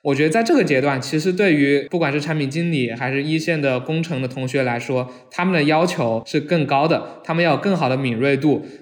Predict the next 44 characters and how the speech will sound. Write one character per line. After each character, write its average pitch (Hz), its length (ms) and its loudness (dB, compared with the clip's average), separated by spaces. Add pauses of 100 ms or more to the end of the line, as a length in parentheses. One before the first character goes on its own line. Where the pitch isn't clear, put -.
他 185 120 -2
们 185 120 2
要 175 180 4
去 147 240 0
从 143 240 -4
零 151 160 0
到 165 180 2
一， 147 160 0
根 180 280 0
据 202 120 0
这 165 80 2
个 147 120 2
新 180 200 0
技 180 200 2
术 147 180 -2
去 147 160 -2
定 220 220 2
义 170 160 2
好 127 180 -4
这 143 80 -6
个 135 100 -2
产 127 200 -6
品 123 120 -2
形 117 200 -10
态， 160 240 -6
去 - 180 -2
不 143 140 -4
断 151 160 0
地 147 80 2
找 123 160 0
到 120 100 -2
创 147 180 -2
新 151 160 -2
点。 131 240 -2 (380)
所 - 160 0
以 151 40 4
说 160 120 4
这 247 140 4
一 208 80 6
层 135 200 -2
工 151 200 0
作 156 120 4
我 139 120 4
也 139 200 2